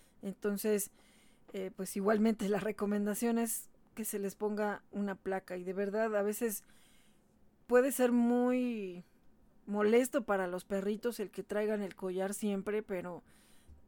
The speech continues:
de verdad, o sea, si no le quieren poner una placa, también hay collares que se bordan. Eh, de hecho, nosotros tenemos la cinta identificadora, también teníamos los collares,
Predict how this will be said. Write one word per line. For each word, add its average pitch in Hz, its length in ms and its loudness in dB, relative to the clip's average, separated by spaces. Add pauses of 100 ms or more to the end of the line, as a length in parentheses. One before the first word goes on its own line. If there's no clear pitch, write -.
(140)
de 202 160 0
verdad, 220 400 4
o 202 80 -2
sea, 202 140 -4
si 214 120 0
no 247 160 4
le 247 180 4
quieren 240 240 6
poner 220 220 0
una 226 180 0
placa, 220 340 -2
también 220 320 -2
hay 233 120 0
collares 202 540 0
que - 140 -10
se 185 180 -8
bordan. 196 380 -4 (920)
Eh, 196 160 -4 (200)
de 208 80 -2
hecho, 202 180 -6
nosotros 202 460 -4
tenemos 190 320 -2
la 185 100 -2
cinta 220 300 0
identificadora, 208 1120 -2
también 202 320 -8 (200)
teníamos 226 480 2
los 180 380 -6 (220)
collares, 202 640 0